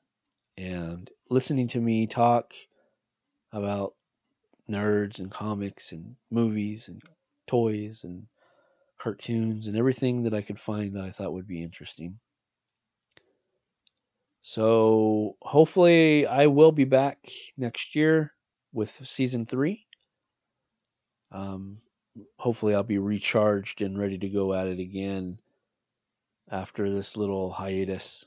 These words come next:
Well, it's not a little hiatus. It's, it's a six-month hiatus. So we'll see what happens. Um, you can always come follow me at the world of myth dot com. I, I do write a monthly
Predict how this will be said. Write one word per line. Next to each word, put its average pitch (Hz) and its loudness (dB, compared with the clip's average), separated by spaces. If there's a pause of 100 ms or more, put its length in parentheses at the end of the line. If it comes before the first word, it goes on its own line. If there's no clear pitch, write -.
Well, 147 2
it's 165 0
not 151 8
a 147 8
little 131 12
hiatus. 113 4
It's, - -10
it's 98 -12
a 92 -8
six-month 123 -4
hiatus. 113 -2 (200)
So 101 -2
we'll 107 0
see 123 0
what 117 4
happens. 156 -4 (1200)
Um, 107 -6
you 117 2
can 151 8
always 147 10
come 156 4
follow 165 8
me 160 4 (600)
at 123 -2
the 127 6
world 180 12
of 185 10
myth 175 6
dot 123 4
com. 196 4 (880)
I, 113 0
I 143 8
do 139 6
write 135 6
a 113 4
monthly 123 2